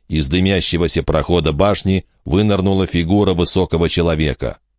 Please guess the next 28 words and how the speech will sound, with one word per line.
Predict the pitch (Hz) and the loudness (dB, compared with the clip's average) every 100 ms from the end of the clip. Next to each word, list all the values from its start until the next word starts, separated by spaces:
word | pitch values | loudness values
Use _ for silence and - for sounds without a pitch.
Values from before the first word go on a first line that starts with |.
| _ _ _ _ - | _ _ _ _ -6
Дейл | 67 104 107 - | 0 0 0 0
не | 95 | 0
мог | 107 113 87 | 2 2 2
разобрать, | 78 82 82 80 76 - | 0 2 2 2 0 -2
кто | - 80 | -2 0
это. | 73 65 64 58 _ _ | 0 0 -2 -4 _ _
Ему | - 82 107 | -2 2 2
был | 90 104 | 2 0
виден | 85 101 87 90 82 | 2 0 0 0 0
только | 92 90 85 | 0 0 -2
темный | - 87 85 80 76 | 0 0 2 0 -2
силуэт. | - 78 78 67 - - _ _ _ _ | 0 0 0 0 -6 -12 _ _ _ _
«Кто | - 156 170 | -6 -2 -2
это? | 143 98 67 _ | -2 -4 -6 _
Солдат? | - 117 113 175 208 - - _ _ - | -8 -4 -2 0 -2 -4 -20 _ _ -2
Ван | 127 | -2
Сайк?» | - 196 226 202 - _ - | 0 0 0 -2 -10 _ -4
тревожно | 98 92 95 82 82 | 0 2 2 0 -2
спросил | - 82 - 82 | 0 0 0 0
он. | 80 69 - _ _ _ _ - | 0 -2 -10 _ _ _ _ -2
«По-моему, | 101 123 156 151 151 | 2 2 2 2 2
нет», | 156 160 87 - - | 2 0 -2 -8 -6
покачал | 73 85 - 82 | -2 -2 0 0
головой | 76 82 76 76 76 | 0 0 2 0 0
Майк. | 73 69 - - _ _ - | 0 0 -4 -16 _ _ -4
«Это, | 98 127 | -2 0
наверное, | 127 131 147 135 143 139 | 2 2 2 2 0 2
Рун. | 156 127 73 | 2 0 -2